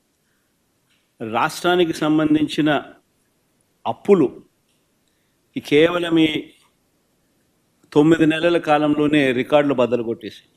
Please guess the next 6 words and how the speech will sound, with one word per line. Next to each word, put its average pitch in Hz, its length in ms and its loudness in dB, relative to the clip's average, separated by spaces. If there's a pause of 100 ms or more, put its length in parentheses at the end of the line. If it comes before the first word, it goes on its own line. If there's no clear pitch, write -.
(1700)
బహుశా 127 260 0
ఎప్పుడు 139 360 0 (120)
కూడా 147 280 -2
ఏ 131 160 0
ప్రభుత్వము 139 580 -6
కూడా 135 340 -4